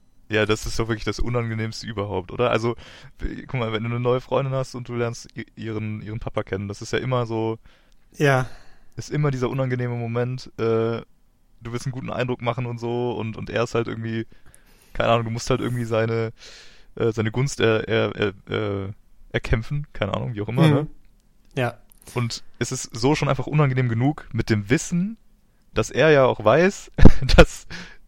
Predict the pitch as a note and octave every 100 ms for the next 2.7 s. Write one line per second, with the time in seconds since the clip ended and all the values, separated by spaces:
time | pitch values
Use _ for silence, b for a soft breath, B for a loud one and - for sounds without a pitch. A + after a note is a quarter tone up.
0 | - - - B2 A#2+ A#2 A2 C#3+ D3 A#2+
1 | G2 A#2 - - A2+ A#2 A#2 A2 A2 D#3+
2 | G#2 - G#2+ A#2 - G#2+ C3